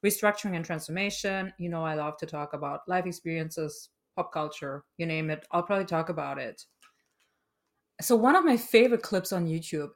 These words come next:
is called "B P Spills Coffee." Obviously, it makes reference to the oil spill in the Gulf of Mexico in two thousand ten, better known as Deepwater Horizon oil spill,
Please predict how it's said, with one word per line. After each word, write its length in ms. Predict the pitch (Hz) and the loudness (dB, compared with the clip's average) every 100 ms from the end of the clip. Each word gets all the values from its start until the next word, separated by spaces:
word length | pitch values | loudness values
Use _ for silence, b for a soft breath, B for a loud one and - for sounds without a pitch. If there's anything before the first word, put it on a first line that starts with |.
| - | -4
is 640 | 202 202 180 - - - _ _ _ | 0 0 0 -4 -6 -10 _ _ _
called 420 | - 185 175 165 - - | 0 4 6 4 -2 -6
"B 160 | 196 | -4
P 460 | 190 - 170 208 240 | -4 -6 -4 -4 -6
Spills 380 | - - 165 160 | -10 -10 -6 -6
Coffee." 520 | - 151 143 147 151 - b b b - | -6 -8 -6 -10 -12 -16 b b b 0
Obviously, 760 | 226 240 240 202 185 175 175 | 4 4 2 0 2 2 2
it 140 | 196 185 | -2 -4
makes 340 | 175 165 165 | -2 -4 -2
reference 600 | 175 165 - 170 160 156 | 0 0 0 -2 -2 -6
to 420 | - - 185 175 | -8 -4 0 0
the 120 | 160 175 | 0 0
oil 220 | 196 233 | 2 0
spill 540 | 233 - 208 196 196 - | 0 2 4 4 0 -4
in 240 | 185 180 | -4 -2
the 80 | 175 | -2
Gulf 240 | 160 170 175 | 0 0 0
of 60 | |
Mexico 420 | 208 233 214 208 | 0 0 -2 -2
in 100 | 190 | -2
two 160 | 185 190 | -2 -4
thousand 400 | 185 170 160 160 | 0 0 0 -4
ten, 360 | - 202 202 208 B B B - | -2 -2 0 -4 B B B 6
better 260 | 233 240 | 8 8
known 380 | 226 208 202 202 | 4 2 2 0
as 380 | - 180 180 170 - | 0 0 0 -2 -10
Deepwater 520 | 165 208 185 185 180 165 | -8 -6 -2 0 0 -2
Horizon 720 | 175 170 165 175 170 156 165 - | 0 0 2 0 0 -4 -4 2
oil 160 | 254 | 4
spill, 540 | 254 - 226 220 220 | 2 2 4 4 2